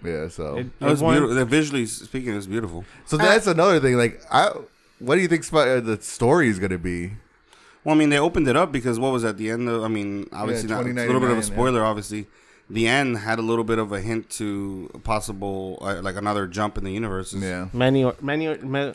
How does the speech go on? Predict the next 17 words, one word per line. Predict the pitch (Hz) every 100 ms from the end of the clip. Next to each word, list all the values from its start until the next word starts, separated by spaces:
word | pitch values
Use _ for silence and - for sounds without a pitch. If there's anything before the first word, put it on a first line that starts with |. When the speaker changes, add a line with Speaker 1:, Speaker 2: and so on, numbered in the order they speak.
| -
Speaker 2:
Miguel. | 123 123 131 107 113 - -
Speaker 1:
Miguel | 110 98 104
Speaker 2:
Oh, | 101
Speaker 1:
O'Hara, | 104 101 95 95 95
yep. | 104 -
Speaker 2:
O'Hara. | 120 123 113 113 127 123
Speaker 3:
Oh, | 156
no, | 175
Speaker 1:
The |
Speaker 3:
not | 156 170
that | 160
Speaker 1:
Spider-Man | 160 127
Speaker 3:
one. | 120
That | 135
one's | - 120
Speaker 1:
twenty-nine. | 113 185
Speaker 3:
funny. | 135 107 104